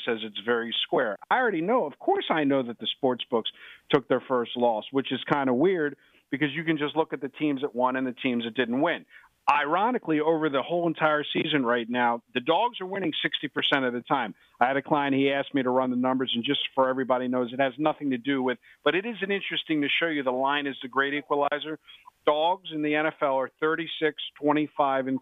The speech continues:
three on the closing number, fifty-nine percent, fifty-nine percent.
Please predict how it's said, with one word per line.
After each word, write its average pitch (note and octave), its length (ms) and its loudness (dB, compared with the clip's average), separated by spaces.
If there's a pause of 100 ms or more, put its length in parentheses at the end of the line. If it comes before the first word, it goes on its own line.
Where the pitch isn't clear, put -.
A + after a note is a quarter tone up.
three A#2+ 440 -2 (280)
on B2+ 140 4
the B2 80 0
closing C3+ 480 0
number, B2 380 -2
fifty-nine B2+ 500 0
percent, A2+ 420 -4 (300)
fifty-nine B2 460 0
percent. A2+ 400 -4